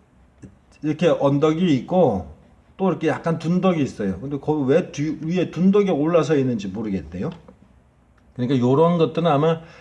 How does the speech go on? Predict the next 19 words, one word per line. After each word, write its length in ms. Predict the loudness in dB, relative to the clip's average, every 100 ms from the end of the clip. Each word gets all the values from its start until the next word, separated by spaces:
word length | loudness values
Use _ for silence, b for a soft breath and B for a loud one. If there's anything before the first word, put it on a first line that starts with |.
| B B B
짧은 640 | -8 -2 0 2 0 0 -2
대각선으로 1080 | -2 2 0 -2 -10 -4 -4 -2 -2 -2
보여주는 600 | -2 2 2 2 -2 -4 -4
숫자가 560 | -8 -10 -2 0 0
아닌가, 640 | -2 -2 -2 -2 -4 -6 -12 _ _ -14 -4
그렇게 360 | -2 0 -2
저는 420 | -2 -2 -2 -6 -12
풉니다. 560 | -10 -6 -4 -2 -4 -6 -10 _
어. 200 | -18 -18 -20 b b
근데 140 | -6
그게 200 | -2 2
어디가 480 | 4 6 4 4 4
되는지 640 | 4 4 2 0 0 -2 -6 B B B -6
마킹해 500 | -4 -4 -4 -4 -2
보면은 420 | 0 0 -2 -4 -6
'아, 540 | -6 -6 -8 -12 -20 -16
여기가 480 | -4 -2 -2 -2 -2
가능하겠다.' 720 | -2 -4 -2 -2 -2 -4 -2
하겠지만 640 | -2 -2 -4 -4 -4 -4